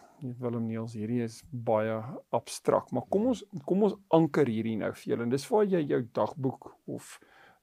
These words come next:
joernaal of selfs 'n paar skoon velle papier gaan nodig hê.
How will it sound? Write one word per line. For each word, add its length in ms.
joernaal 520
of 80
selfs 300
'n 100
paar 240
skoon 400
velle 360
papier 600
gaan 340
nodig 400
hê. 140